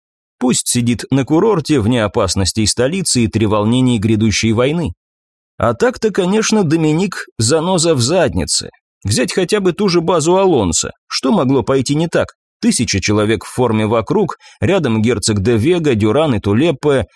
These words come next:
Салана перед носом. Что еще самцу надо? Хватай девчонку и тащи ее в постель, а потом в храм.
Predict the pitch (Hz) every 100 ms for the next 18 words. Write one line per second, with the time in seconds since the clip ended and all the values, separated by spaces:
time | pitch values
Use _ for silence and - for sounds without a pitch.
0 | _ - 110 104 139 160 135 151 143 151
1 | 135 - 131 92 - - 233 240 117 110
2 | 101 123 117 170 202 196 98 - _ -
3 | 131 139 202 226 139 110 - 202 135 120
4 | 110 110 - 175 147 156 147 - 143 -
5 | 240 240 117 - - 98 117 247 214 -
6 | 160 160